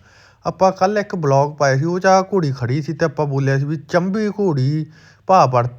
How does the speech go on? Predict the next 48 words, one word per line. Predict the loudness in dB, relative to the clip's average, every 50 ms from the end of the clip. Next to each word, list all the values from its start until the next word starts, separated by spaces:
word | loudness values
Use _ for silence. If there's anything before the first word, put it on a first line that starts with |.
| -18 _ -2
ਚੰਬੀ | 0 0 2 2 0 0
ਘੋੜੀ | 2 2 2 2 2 2
ਨਾਲੋਂ | 2 4 4 4 4
ਵੀ | 4 2 2
ਰੇਟ, | 2 0 0 0 0 -2 -4 -4 -4
ਰੇਟ | -2 0 0 0 0
'ਚ | -2 -2 -2
ਭੋਰਾ | -2 -2 0 2 2 2
ਭਾਅ | 2 4 4 4 4
ਪੜਤੇ | 4 2 0 -2 -2 -4 -6
ਨਾ | -4 -4
ਬਣ | -4 -6 -8 -10
ਜੂ, | -10 -8
ਹਨਾ। | -6 -6 -6 -6 -8 -12 -20 -20 -20 -20 _ _ _ _ -8 _
ਤੇ | 2
ਉਹ | 2 2 4
ਮੇਰੇ | 4 2 2
ਭਰਾਵਾਂ | 2 2 2 4 4 4 4 4 2
ਦੇ | 2
ਫੋਨ | 2 0 -2 0 0
ਆਏ, | 0 2
"ਬਾਈ | 2 2 2 0
ਫੋਟੋ | 0 -2 -4 -6 -4 -2 -2 -2 0
ਪਾ | 2 2 2 2
ਦਿਓ | 2 0
ਜਾਂ | 0 0 -2
ਇਹਦੀ | -2 -2 -4
ਕੋਈ | -4 -2 -2
ਵੀਡੀਓ | -2 0 0 0 0
ਪਾ | 0 0 0
ਦਿਓ।" | 2 0
ਆਪਾਂ | 0 0 0 0 0
ਉਹ | 0 0 -2 -6 -10 -14 _ _ 0
ਪਰਸੋਂ | 2 2 2 -2 -10 -10 -6 -2 -2 -2 -2 -4 -6 -12 -20 -20 -20 -20 -20 -20 _ _ -20 -20 -20 _ _ _
ਸ਼ਾਮ | 0 4 4 4 4 4
ਨੂੰ | 2 2 2
ਬਲੌਗ | 4 4 4 4 4 2
ਬਣਾਇਆ | 2 2 4 4 4
ਸੀ | 4 2
ਤਾਂ | 0 0 0
ਫੋਟੋ | 2 0 -2 0 0 0 0
ਵੀਡੀਓ | 2 0 0 0 0
ਨਹੀਂ | 0 -2
ਸੀ | -2 -4
ਉਹਦੀ | -6 -6 -6 -6
ਆਪਣੇ | -6 -6 -6 -8 -10 -10
ਕੋਲ | -10 -12 -12
ਕੋਈ। | -12 -14